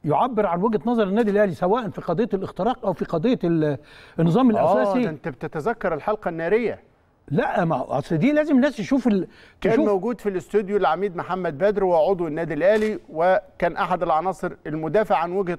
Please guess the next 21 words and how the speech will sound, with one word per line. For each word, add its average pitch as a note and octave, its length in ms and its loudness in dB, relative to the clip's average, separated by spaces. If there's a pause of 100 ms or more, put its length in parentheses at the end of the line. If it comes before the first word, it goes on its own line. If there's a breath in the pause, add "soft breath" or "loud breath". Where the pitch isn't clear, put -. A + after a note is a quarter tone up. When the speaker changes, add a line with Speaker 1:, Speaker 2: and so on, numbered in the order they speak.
Speaker 2:
نظر F3+ 280 0
مجلس F3 160 0
Speaker 1:
ودي G3 140 4
اتطلبت A#3 400 0
Speaker 2:
الإدارة F#3 180 -4
Speaker 1:
مننا. G#3+ 200 0
Speaker 2:
آنذاك. C#3+ 240 -2 (260)
Speaker 1:
استضيفوا F3+ 480 -2
فلان. G#3 260 0
Speaker 2:
استضيفوا G3+ 400 2
فلان G#3+ 260 0
عشان G3+ 320 -2
يدافع، G3 460 0 (200)
ما C#3 160 -8
تقولوش G3 340 -2
وجهة A3 260 2
نظركم F#3+ 360 0
بس، A3 200 0 (120)
الوجهة G#3 440 2
نظر F#3+ 260 0
تاني. E3+ 220 -4